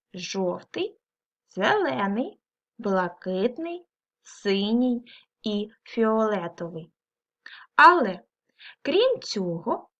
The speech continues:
очі звичайної людини здатні розрізнити до ста тисяч відтінків. А очі професіонала, наприклад, художника, до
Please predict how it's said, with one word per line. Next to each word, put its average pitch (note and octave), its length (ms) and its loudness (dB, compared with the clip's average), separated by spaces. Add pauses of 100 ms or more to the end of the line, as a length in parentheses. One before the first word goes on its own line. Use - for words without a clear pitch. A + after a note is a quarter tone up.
очі C#4+ 400 0
звичайної A#3 760 -4
людини A#3+ 520 -4
здатні B3 520 -2
розрізнити G3+ 840 -4
до F#3 220 -6
ста - 360 0 (320)
тисяч D4 500 -6
відтінків. F#3+ 720 -6 (1500)
А A3+ 160 0
очі A3+ 340 0
професіонала, B3 1120 -2 (240)
наприклад, B3 640 -8 (220)
художника, G3+ 1040 -8 (600)
до A3+ 240 0